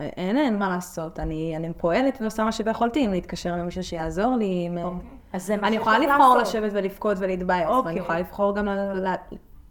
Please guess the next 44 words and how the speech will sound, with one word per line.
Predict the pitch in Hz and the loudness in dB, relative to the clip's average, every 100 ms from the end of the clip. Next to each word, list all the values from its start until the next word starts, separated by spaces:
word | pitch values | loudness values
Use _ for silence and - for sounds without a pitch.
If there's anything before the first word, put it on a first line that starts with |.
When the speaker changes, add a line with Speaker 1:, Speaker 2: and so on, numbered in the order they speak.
| - | -14
Speaker 1:
לצאת | 180 226 320 | -2 -2 0
מזה. | 254 185 | -4 -2
Speaker 2:
אז | 208 214 | 0 2
אני | 226 | 2
יכולה | 226 247 247 | 0 4 4
להתקשר | 247 233 233 247 220 | 2 -2 -4 -4 -2
לחבר, | 220 - 196 226 233 - - - | -2 -4 -2 -2 -4 -10 -20 -12
Speaker 1:
נכון. | 196 196 190 175 | -4 -2 0 -2
Speaker 2:
וגם | 180 226 220 | 0 0 2
אם | 214 220 | 0 0
אני | 220 | -2
בדרך | 190 202 | -2 -2
כלל | 226 214 | -2 -2
כזאת | 190 196 196 | -4 -6 -6
שעוזרת, | 202 180 185 202 185 - - - - | -6 -4 -4 -4 -4 -10 -20 -14 -8
אז | 185 | -4
יש | 202 | -4
סיכוי | 202 214 240 | -6 -4 -2
יותר | 208 294 392 349 | 2 4 2 0
גדול | 196 190 | -2 -4
שהוא | - 196 | -4 -4
Speaker 1:
נכון. | 185 180 | -2 -2
Speaker 2:
יבוא | 190 185 | -2 0
ויעזור | 180 170 175 165 | -2 -2 -6 -6
לי. | 160 | -6
אם | 175 202 | -2 -2
אני | 196 190 196 | 0 0 2
לא, | 233 254 | 2 0
אז | 214 | -2
הסיכוי | 202 - - 254 | -6 -10 -4 -4
פחות. | - 269 185 - - - - - - | -4 -4 -6 -6 -14 -20 -20 -8 -2
אה, | 220 214 | -2 0
אם | 277 277 | 0 2
יש | 262 - - | 0 -4 -8
תחנת | 226 233 233 | -4 0 0
דלק | 226 233 240 | 2 0 -2
קרובה, | - 202 208 | -8 -6 -2
אני | 226 | -2
יכולה | 220 220 202 | -2 -2 0
ללכת | 202 208 | -2 -6
ברגל | 208 226 214 214 220 214 | -4 -2 0 -2 -2 -4
ולהביא | 214 214 202 202 214 208 202 | -4 -4 -4 -4 -2 -2 -6
Speaker 1:
נכון. | 185 - 175 | -10 -10 -6
Speaker 2:
וכולי. | 175 214 220 185 | -4 -2 -2 -4